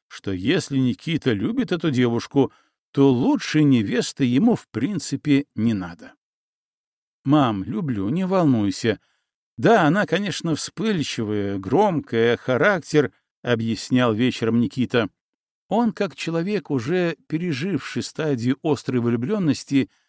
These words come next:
пришёл к мнению, что и на солнце есть пятна, так что наличие парочки крохотных, м, особенностей характера его Томы — вещь нормальная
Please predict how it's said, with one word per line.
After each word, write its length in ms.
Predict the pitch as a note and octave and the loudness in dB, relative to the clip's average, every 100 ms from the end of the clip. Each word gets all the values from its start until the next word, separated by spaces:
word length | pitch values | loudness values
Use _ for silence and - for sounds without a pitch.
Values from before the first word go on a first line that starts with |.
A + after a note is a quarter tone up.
| _ - | _ -6
пришёл 420 | B2+ - E3+ C#3+ | -4 -4 -4 -4
к 100 | - | -4
мнению, 440 | C#3+ A#3 G3+ D#3 | -4 -2 -2 -4
что 280 | - - E3 | -4 -8 -6
и 100 | E3 | -4
на 120 | F#3 | -4
солнце 380 | - B3+ F#3+ A#2 | -4 -6 -4 -2
есть 260 | A2+ A2 - | -2 -4 0
пятна, 480 | A#2 G#2 B2 A#2 - _ _ _ | 0 2 0 0 -4 _ _ _
так 200 | G2+ G2 | -6 -6
что 420 | - - F3 D3 - | -6 -2 0 0 -2
наличие 580 | B2+ D3 A#3 F3+ - C#3+ | -6 -4 -4 -6 -8 -6
парочки 540 | C#3 - C#3 - D#3+ | -4 -4 -8 -10 -10
крохотных, 880 | C#3 - A#3 - E3+ - F3 - _ - | -8 -4 -4 -2 -6 -6 -6 -6 _ -14
м, 340 | C#3 - A2+ - - | -12 -10 -12 -12 -4
особенностей 920 | A#2+ A#2+ - F#3+ C#3 A#2 A#2 - B2+ | -4 -4 -4 -4 -2 -2 -4 -6 -12
характера 540 | - C3+ - - B2+ B2 | -8 -6 -6 -8 -6 -4
его 160 | B2+ | -4
Томы — 380 | B2 G#3 F#3 C#3+ _ _ _ - | -4 -4 -2 -4 _ _ _ -8
вещь 400 | D3+ G#3+ - - | -4 -4 -4 -2
нормальная 840 | A#2+ G2+ F2+ F#2 F#2 F#2 G#2 | 0 0 -2 -2 -2 0 -2